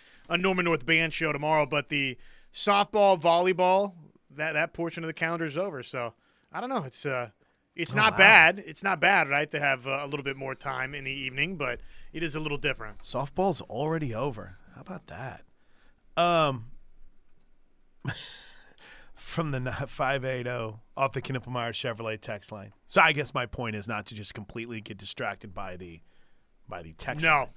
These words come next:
Speaker 1: get distracted.
Speaker 2: But I did have to, uh, I did have to laugh a little bit whenever I had that moment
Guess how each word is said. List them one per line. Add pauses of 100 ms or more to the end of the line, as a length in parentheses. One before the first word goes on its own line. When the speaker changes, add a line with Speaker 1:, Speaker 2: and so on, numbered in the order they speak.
Speaker 1:
get
distracted. (360)
Speaker 2:
But
I
did
have
to,
uh, (140)
I
did
have
to
laugh
a
little
bit
whenever
I
had
that
moment